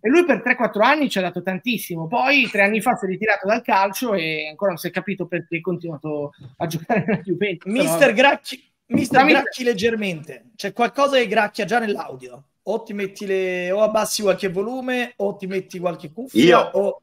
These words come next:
Speaker 3: Sei sicuro?
Speaker 2: Sì, tu. Sì, perché da quando sei entrato vagamente, non mentre parli, un piccolo ritorno c'è.
Speaker 3: Allora ri-, rientro,
Speaker 2: Eh,
Speaker 3: dai.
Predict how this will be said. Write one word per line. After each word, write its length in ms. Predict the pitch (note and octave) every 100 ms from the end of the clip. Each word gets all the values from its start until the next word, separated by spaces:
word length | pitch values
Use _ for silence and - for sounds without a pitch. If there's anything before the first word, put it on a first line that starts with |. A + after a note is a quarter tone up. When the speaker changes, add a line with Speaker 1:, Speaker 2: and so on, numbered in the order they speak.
| _ _
Speaker 3:
Sei 180 | _ C#3+
sicuro? 460 | - B2 F#3+ F3 B2+
Speaker 2:
Sì, 40 |
tu. 120 | D#3 - _ _ _ _ _ _
Sì, 320 | - G#3+ A3+
perché 200 | F3+ G3
da 100 | G3+
quando 220 | G#3+ A3+
sei 140 | F#3+ A3+
entrato 420 | G3 G#3 E3 E3
vagamente, 580 | F#3 F#3+ F#3+ E3 D3 G3
non 160 | C#4+
mentre 260 | C4+ F#3 C#4+
parli, 480 | F3+ D#3 D#3 F3 E3+
un 240 | A3 C4 B3
piccolo 380 | D4 B3+ B3+
ritorno 440 | A3+ G3+ D#3 - -
c'è. 180 | - - -
Speaker 3:
Allora 240 | C#3 D3+
ri-, 240 | D3 D3 C#3
rientro, 480 | D#3 C#3 - -
Speaker 2:
Eh, 40 | G2+
Speaker 3:
dai. 340 | A2+ G2+ -